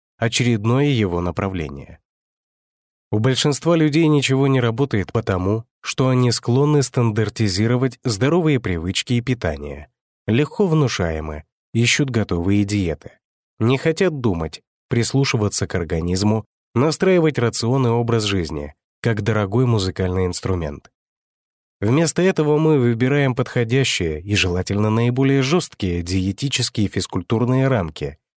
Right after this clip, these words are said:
засучиваем рукава и начинаем в эти рамки со скрипом влезать. Больно, тесно, неудобно, голодно и холодно. Там жмет, тут щиплет, кишечник завывает, лицо и руки в сыпи.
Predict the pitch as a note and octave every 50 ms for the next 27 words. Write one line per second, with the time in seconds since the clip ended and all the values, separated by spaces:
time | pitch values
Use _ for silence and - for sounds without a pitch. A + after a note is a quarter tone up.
0 | _ _ _ - - G#2+ D3+ F3+ - - A#3 G#3 - B2+ G2+ F#2+ F#2+ F2+ F2+ F2+
1 | F2 - - F2 E2 D#2 F2 G2+ A#2 A#2 A#2 _ _ _ _ _ - - A#2 B2+
2 | C#3+ C#3 - - E3 F#3 F#3 E3+ D#3+ D3 B2+ D#3 D3 - C#3+ C#3 D3 D#3 D#3 -
3 | - C3 - - A2+ G2+ - - A#2 B2 A#2 - A#2+ A2+ G#2 G2 _ _ - F2
4 | F2 G2 A2+ B2 B2 G#2+ F#2 F2 D#2 C#2+ - - - _ _ _ _ _ _ _
5 | _ _ _ _ - - F2+ G2 A#2 B2+ G#2+ F2 D#2+ D2+ C#2 _ - - A2 A#2+
6 | A#2+ G#2+ - - F2+ D#2 D2+ F2 A2 A#2 A#2 G#2+ G2 B2+ C3+ A#2+ G#2 G2+ F#2 F#2+
7 | F2+ - _ _ _ _ - A2 G#2+ B2 D#3+ F3 F3 E3+ D3 C#3+ E3+ E3 D#3+ C#3
8 | - - A2 F#2 D#2 D2 C#2+ D2+ D2 D2 C#2 - _ _ _ _ _ _ _ _
9 | - - D#3 C#3+ B2 G2+ F2+ E2+ F2 F2+ G2 G#2 - - _ _ - - D#3 C#3+
10 | - - - - G2+ G2+ - A2 G#2 A2 G#2 - _ _ _ - - C#3+ C3+ -
11 | - F#3+ - - D3+ C#3 A#2+ G#2+ G2+ B2 C3 A#2 A#2+ A2+ G2 F#2 F2+ F2+ F#2+ F#2+
12 | - - _ _ _ _ - - A2+ B2 C3+ B2+ - - - D3+ D3 D3 D3+ D#3
13 | C#3+ - D#3+ C#3+ - - - B2+ G#2+ - - D#2+ D2+ -